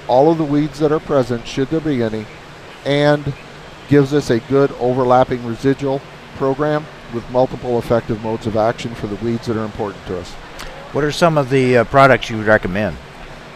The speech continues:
Speaker 1: Our signature product is always gonna start with Acuron corn herbicide. Uh, Acuron gives us those four active ingredients with three modes of action, uh, controls over seventy of the weeds that, uh, corn growers are going to be faced with,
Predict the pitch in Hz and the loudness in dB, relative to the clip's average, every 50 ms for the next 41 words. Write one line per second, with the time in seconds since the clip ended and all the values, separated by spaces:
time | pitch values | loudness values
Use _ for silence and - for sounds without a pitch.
0 | - - - 131 156 180 190 175 156 - - 185 185 175 175 170 156 - - 165 | -12 -2 4 8 8 10 8 8 4 2 2 2 2 2 2 -2 -2 0 2 4
1 | 156 151 139 - - 151 143 147 147 147 139 - 139 123 120 135 127 131 135 139 | 4 4 2 2 4 6 8 8 8 6 4 4 0 0 2 2 2 2 2 0
2 | - 135 123 120 113 - - 117 117 110 113 113 110 117 107 117 117 - 110 107 | 0 -2 -2 -2 -2 0 2 2 2 2 0 -2 2 2 2 2 2 0 -4 -4
3 | 107 107 107 101 - - 104 101 104 110 90 87 95 92 - 101 87 85 87 87 | -2 -4 -4 -6 -8 -8 -8 -8 -8 -10 -10 -10 -10 -8 -6 -4 -4 -2 -4 -6
4 | - - - - - - - - - - 110 101 104 101 - 135 147 151 - 180 | -8 -14 -18 -18 -18 -18 -18 -12 -6 -4 -2 0 0 2 6 4 4 4 4 0
5 | 147 143 143 143 139 135 135 139 135 135 131 139 135 131 - - 120 110 110 107 | 2 2 2 2 0 0 2 2 2 2 0 -2 -4 -4 -4 -2 0 0 0 -2
6 | - - - - - 139 139 147 147 147 143 143 135 131 - 120 127 135 - - | -4 -10 -8 -4 -2 0 2 2 2 2 2 0 -2 -4 0 2 2 4 4 0
7 | 135 123 127 117 117 123 127 131 131 135 135 139 135 - - - 107 101 - - | -2 -2 -2 -4 -2 -2 0 0 0 0 -2 -2 -4 -8 -10 -8 -10 -10 -10 -10
8 | - 123 127 135 139 139 139 135 - 127 120 123 127 131 - 135 117 120 117 123 | -8 -4 -2 0 0 0 -2 -6 -8 -6 -2 -2 -2 -2 -2 0 0 2 2 2
9 | 127 - - 143 135 135 - - - - - - - - - - - 117 110 107 | 2 0 -4 -8 -8 -8 -12 -18 -18 -18 -18 -18 -18 -18 -14 -8 -4 -2 0 0
10 | 107 - - 120 113 - - 135 131 131 127 123 120 120 - - - 117 117 107 | -2 -2 -6 -10 -8 -4 -2 0 0 2 0 0 -2 -6 -10 -8 -6 -4 -4 -4
11 | 107 104 - - 139 139 139 139 139 143 139 131 123 113 113 107 120 131 131 131 | -4 -4 2 4 4 4 4 4 2 2 2 2 2 0 -4 -2 0 0 0 0
12 | 135 - - - 117 104 - - - - 120 107 104 104 - - 127 123 127 123 | -2 -2 -4 -2 -2 -2 -4 -4 -4 0 2 2 2 2 -2 -4 -6 -6 -6 -6
13 | 123 135 131 127 131 131 131 - 120 107 107 104 - - 120 117 117 117 110 110 | -4 -2 0 0 0 0 -2 -2 -2 -2 -2 -2 -2 -2 -2 -2 -2 -2 -4 -4
14 | 104 104 - 123 123 131 135 - - 147 143 147 147 | -4 -2 0 2 2 0 0 -2 0 2 2 2 0